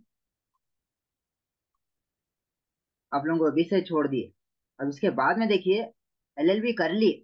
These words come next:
The last topic for today, अब एलएलबी हो गया, समझे, you have become an advocate। उसके बाद क्या, आप directly क्या है, judiciary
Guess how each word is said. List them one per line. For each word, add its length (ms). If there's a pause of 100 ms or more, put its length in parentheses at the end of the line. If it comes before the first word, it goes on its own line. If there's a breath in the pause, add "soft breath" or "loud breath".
(280)
The 100
last 280
topic 340
for 160 (220)
today, 180 (1800)
अब 160
एलएलबी 300
हो 180
गया, 140
समझे, 300 (120)
you 120
have 160
become 200
an 60
advocate। 420
उसके 200
बाद 260
क्या, 160 (1700)
आप 240
directly 360
क्या 100
है, 100
judiciary 380